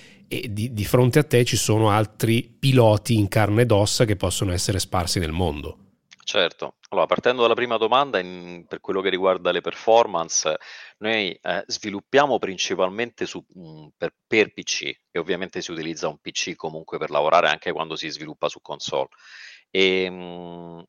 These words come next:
Speaker 2: su P C quello che facciamo, abbiamo sempre fatto, è andare a identificare quella che può essere una, una configurazione hardware che sarà di livello medio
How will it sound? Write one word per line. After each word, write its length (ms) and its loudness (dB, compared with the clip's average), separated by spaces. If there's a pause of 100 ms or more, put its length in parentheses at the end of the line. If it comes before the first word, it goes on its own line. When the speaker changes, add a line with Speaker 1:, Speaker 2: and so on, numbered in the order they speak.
Speaker 2:
su 300 -8
P 80 -2
C 220 -2
quello 180 4
che 100 2
facciamo, 540 2
abbiamo 260 0
sempre 320 -4
fatto, 640 4
è 360 6
andare 520 4
a 40 6
identificare 1300 2 (380)
quella 260 2
che 120 -4
può 240 2
essere 400 2
una, 480 2
una 200 -2
configurazione 800 -2
hardware 960 0
che 120 -12
sarà 760 6
di 200 -16
livello 440 0
medio 720 2